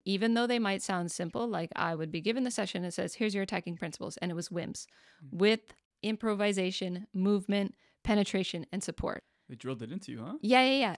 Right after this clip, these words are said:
Speaker 1: And so
Speaker 2: <laughs>
Speaker 1: they would say, "These are your only points. This is what you stick to." And we do attacking principles for all of fall. All of spring, that was your defensive principles.
Speaker 2: Wow.
Speaker 1: But I would say have a clear idea of how you want to attack, how you want to defend, and do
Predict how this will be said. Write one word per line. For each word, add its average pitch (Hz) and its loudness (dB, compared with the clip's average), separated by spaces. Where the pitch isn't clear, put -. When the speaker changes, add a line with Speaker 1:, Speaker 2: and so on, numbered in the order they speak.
Speaker 1:
And 220 4
so 214 2
Speaker 2:
<laughs> - -
Speaker 1:
they 208 4
would 196 2
say, 180 2
"These 214 4
are 233 2
your 226 6
only 208 4
points. 247 0
This 185 -2
is 175 -6
what 175 2
you 160 -4
stick 220 -2
to." 226 4
And 190 4
we 196 6
do 208 4
attacking 196 0
principles 180 -4
for 180 -4
all - -4
of - -8
fall. - -8
All 185 4
of 170 -2
spring, 214 2
that 190 2
was - -4
your 185 -2
defensive - -6
principles. - -10
Speaker 2:
Wow. - -20
Speaker 1:
But 190 2
I 185 6
would 180 2
say 175 0
have 180 2
a 175 0
clear 185 0
idea 180 0
of 165 -2
how - -4
you 190 2
want 190 2
to 180 0
attack, 180 0
how - -2
you 180 2
want 175 0
to 165 -4
defend, 180 -2
and 170 0
do 185 2